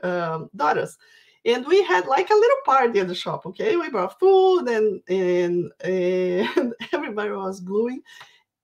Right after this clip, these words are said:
And was so nice for everybody, for the kids and for the adults. So it, the pieces were really amazing. I didn't have time to,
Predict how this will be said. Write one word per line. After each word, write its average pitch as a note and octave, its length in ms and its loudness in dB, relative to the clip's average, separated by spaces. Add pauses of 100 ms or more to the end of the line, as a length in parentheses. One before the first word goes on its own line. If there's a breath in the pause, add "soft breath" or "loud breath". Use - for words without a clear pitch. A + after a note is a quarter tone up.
(120)
And A#3+ 200 -4
was A3+ 280 -4
so A3+ 260 -4
nice F#3+ 340 -4
for - 240 -10
everybody, D#3+ 600 -6
for F3 160 -8
the E3 120 -12
kids B3 540 -12
and G3+ 200 -4
for G3+ 300 -2
the G3 240 -6
adults. D#3+ 420 -6
So G#3 300 -2
it, F3+ 300 -2 (260)
the F#3+ 140 -6
pieces D4 360 -2
were G#3+ 160 -2
really G#3+ 280 0
amazing. F3 340 -4
I F3+ 40 -2
didn't D4 280 0
have D4+ 180 -4
time A3 300 0
to, G3 300 2